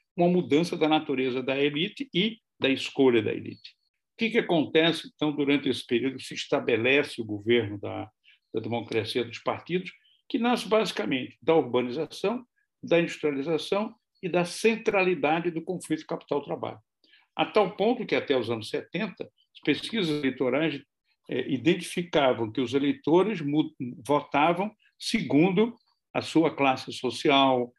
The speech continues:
segundo a sua profissão, segundo o seu local de residência, ou seja, segundo características socioeconômicas. A partir dos anos setenta, as pesquisas começaram a re-, revelar que isso não se passava mais. Por quê? Porque, na verdade, o que acontece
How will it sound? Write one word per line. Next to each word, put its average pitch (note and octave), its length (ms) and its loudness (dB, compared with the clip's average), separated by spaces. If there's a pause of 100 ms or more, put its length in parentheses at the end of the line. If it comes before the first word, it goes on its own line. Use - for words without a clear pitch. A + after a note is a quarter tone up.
(100)
segundo A#2 440 -4
a A2 60 -2
sua A2+ 260 2
profissão, B2 840 0 (220)
segundo A#2+ 340 -4
o A#2 60 -4
seu C#3 180 -8
local A#2+ 400 -2
de A#2+ 60 -10
residência, A#2 640 -4
ou D3 40 -2
seja, - 240 -4 (300)
segundo F#3+ 500 -4
características D#3 840 0
socioeconômicas. C#3+ 800 -2 (400)
A A#3 100 -2
partir G#3+ 280 -2
dos D3+ 140 -2
anos C#3 180 2
setenta, F3+ 640 -2 (240)
as D#3+ 140 -2
pesquisas F#3 440 0
começaram F#3 540 0
a - 20 0
re-, F3+ 280 4
revelar D#3 540 2
que F#3 180 -10
isso F3+ 180 -6
não F3+ 140 0
se F3+ 160 -10
passava F3+ 480 0
mais. A#2+ 260 -2 (420)
Por - 160 -6
quê? - 320 0 (360)
Porque, - 180 -4
na F3 140 0
verdade, C3+ 800 -2
o B2 180 -4
que - 120 -4
acontece D#3 800 -2